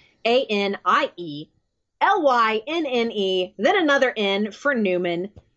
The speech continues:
Um, that's my Instagram, my Twitter, my website. I try to keep it all really consistent. Of course, my contact forms are all through my website if they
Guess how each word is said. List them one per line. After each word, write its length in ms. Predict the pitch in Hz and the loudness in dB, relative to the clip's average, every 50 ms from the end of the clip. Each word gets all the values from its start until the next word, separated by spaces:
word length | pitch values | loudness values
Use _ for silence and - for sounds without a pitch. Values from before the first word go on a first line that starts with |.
| - 226 | -2 0
Um, 320 | 220 214 208 202 202 185 | 2 2 2 2 0 0
that's 280 | 165 208 220 214 - 240 | 0 0 0 0 0 -2
my 100 | 240 226 | -2 0
Instagram, 580 | 226 247 247 240 - 254 208 233 233 233 220 | 0 -2 -2 -2 -2 -4 0 0 2 2 2
my 120 | 214 214 208 | 2 0 -2
Twitter, 520 | 208 - - 240 233 233 226 226 226 226 208 | -2 0 0 2 2 4 2 2 2 0 0
my 140 | 208 202 196 | 0 0 0
website. 720 | 185 190 214 220 214 208 - 233 220 214 214 214 214 - - | 2 2 2 0 0 -2 -2 0 0 2 2 2 0 0 0
I 80 | 190 185 | -2 -4
try 220 | - - 233 233 | -2 -2 -2 0
to 80 | 226 220 | -2 -2
keep 200 | - 240 214 233 | -2 -4 -4 -2
it 60 | 214 | 0
all 160 | 208 202 185 | 0 0 2
really 240 | 190 208 214 214 208 | 2 2 2 2 2
consistent. 560 | 214 214 208 208 220 214 208 - 226 208 202 | 0 0 0 0 0 -2 0 0 -2 0 -2
Of 100 | 185 - | -2 -2
course, 240 | - 226 214 208 208 | 0 0 2 2 2
my 120 | 214 190 | 0 -2
contact 580 | 185 - - 226 226 220 220 233 208 196 - - | -2 0 0 2 2 2 2 0 -2 -2 -2 -4
forms 340 | - 208 196 196 190 180 190 | -4 -2 -2 -2 0 0 2
are 60 | 185 | 2
all 80 | 180 | 2
through 180 | 180 - 214 190 | 2 0 -2 -2
my 100 | 196 185 | 0 0
website 460 | 180 185 185 185 180 - 202 185 185 180 | 2 2 2 2 0 0 0 2 2 2
if 100 | 180 - | 0 0
they 260 | 185 180 185 185 185 | 2 2 2 2 0